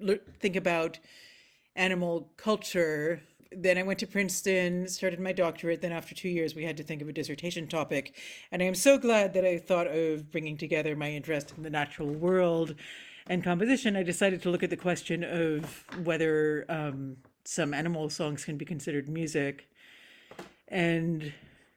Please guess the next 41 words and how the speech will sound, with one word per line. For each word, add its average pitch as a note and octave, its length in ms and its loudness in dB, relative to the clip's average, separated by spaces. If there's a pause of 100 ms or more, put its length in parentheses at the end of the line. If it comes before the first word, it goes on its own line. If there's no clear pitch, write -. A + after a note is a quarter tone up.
(160)
in G3 80 4
a F#3 60 6
sense, B3 240 6
that's G3+ 160 4
something F3+ 240 2
I've D#3+ 100 0
been D#3+ 140 -4
thinking E3 220 0
about D3+ 180 2
ever D#3 220 -2
since D3 280 -6
then. C3 280 -2
So C#3 160 -6
for, C3 400 -6
you C#3+ 80 -6
know, B2 100 -4
more D3 220 -2
than C#3 100 -4
twenty D#3+ 280 -4
years D#3+ 280 0
now. C#3+ 320 0 (600)
Um, D#3+ 580 0 (260)
but E3+ 400 4 (1300)
yeah, F#3+ 260 6
it, G3+ 120 4
it, G#3 300 -2
at A3+ 140 2
that A#3 140 8
time, G#3+ 180 6
it F3+ 80 2
was E3+ 120 0
a F3 40 2
question F3+ 360 0
I F3 60 2
was D#3+ 220 -2
approaching D#3 800 0 (320)
maybe F3 260 2
mostly F3 380 2
musically G3 540 4
and E3 140 -2
philosophically. E3+ 1300 2